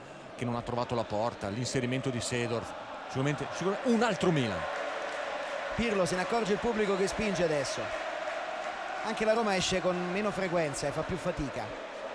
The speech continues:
Speaker 2: Pallone gestito da Zambrotta che vuole il fondo, Zambrotta ancora in mezzo a tre, ribattuto il suo tentativo, Ambrosini non se la sente di calciare, poi Pirlo,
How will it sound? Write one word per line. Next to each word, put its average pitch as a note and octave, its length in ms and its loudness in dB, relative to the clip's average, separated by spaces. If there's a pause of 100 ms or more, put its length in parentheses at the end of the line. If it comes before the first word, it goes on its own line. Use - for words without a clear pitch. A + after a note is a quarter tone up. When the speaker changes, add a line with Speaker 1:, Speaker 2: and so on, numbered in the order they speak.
(2000)
Speaker 2:
Pallone D3+ 300 -2
gestito D3+ 380 -2
da C#3+ 320 2
Zambrotta D#3+ 520 0
che C3 80 -4
vuole D#3+ 220 0
il D#3+ 80 -4
fondo, C#3 400 -2
Zambrotta D#3+ 480 0
ancora G#3+ 260 -2
in F#3+ 80 -2
mezzo F#3 240 0
a F3 40 0
tre, F#3 340 -2
ribattuto F#3+ 680 -2
il F3+ 80 -2
suo F#3 120 -4
tentativo, F#3 400 0
Ambrosini F#3+ 640 0 (420)
non D3+ 100 -4
se - 100 -2
la F#3 60 2
sente F#3+ 240 0
di F#3 80 0
calciare, F3+ 520 0
poi F3+ 200 0
Pirlo, D#3+ 640 0